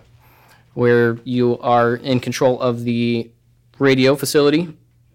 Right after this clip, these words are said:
at the station or on the, on the, on the vessel, but you also serve as, um, communicators with vessels when they're underway.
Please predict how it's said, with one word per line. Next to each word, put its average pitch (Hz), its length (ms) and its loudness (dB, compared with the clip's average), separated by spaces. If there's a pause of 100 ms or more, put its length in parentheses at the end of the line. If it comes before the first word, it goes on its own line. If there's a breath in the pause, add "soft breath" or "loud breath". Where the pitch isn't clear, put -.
at 135 160 0
the 143 60 -6
station 151 540 -2 (640)
or 139 300 0 (100)
on 131 140 0
the, 139 120 -2
on 135 140 0
the, 127 180 -2
on 143 120 0
the 135 60 2
vessel, 127 280 -2
but 131 340 0 (1300 loud breath)
you 156 160 2
also 156 440 0
serve 143 460 0
as, 127 800 2 (360)
um, 113 360 -4
communicators 131 720 0
with 120 420 -2 (1120)
vessels 120 460 0
when 117 180 -2
they're 110 160 -2
underway. 117 460 0